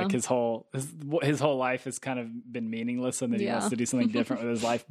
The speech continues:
Speaker 2: <laughs>
Speaker 1: based on the fact that Vince is kind of a dummy.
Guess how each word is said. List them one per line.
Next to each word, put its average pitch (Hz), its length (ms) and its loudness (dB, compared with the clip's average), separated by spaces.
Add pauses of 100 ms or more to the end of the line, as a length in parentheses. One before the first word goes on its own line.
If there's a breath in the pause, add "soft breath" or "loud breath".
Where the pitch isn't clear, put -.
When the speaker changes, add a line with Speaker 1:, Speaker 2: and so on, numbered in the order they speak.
(120)
Speaker 2:
<laughs> - 180 -10
Speaker 1:
based 123 280 2
on 117 260 0
the 131 80 -4
fact 120 240 0
that 120 180 -12
Vince 127 380 -2
is 123 100 -4
kind 120 220 0
of 117 80 -2
a 117 60 -4
dummy. 127 600 0